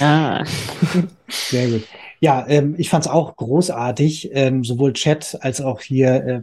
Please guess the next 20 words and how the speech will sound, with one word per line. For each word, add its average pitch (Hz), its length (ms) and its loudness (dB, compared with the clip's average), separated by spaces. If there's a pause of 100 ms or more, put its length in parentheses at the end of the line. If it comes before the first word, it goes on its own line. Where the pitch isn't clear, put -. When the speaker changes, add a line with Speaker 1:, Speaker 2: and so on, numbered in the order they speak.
(120)
Speaker 2:
Patrick, 131 460 -4
als 120 220 -8
auch 117 200 -8
insbesondere 117 800 -6
Katrin. - 400 -4
Vielen 127 240 -2
Dank 120 240 -2
für 131 100 -2
die 113 120 -2
ganze 120 260 0
Mühe 131 340 2
und 113 160 2
Arbeit, 123 300 2
die 113 40 0
da 120 100 4
reingesteckt 110 580 0
hast. - 240 -2
War 110 140 2
wirklich, 113 420 -2
äh, 113 260 2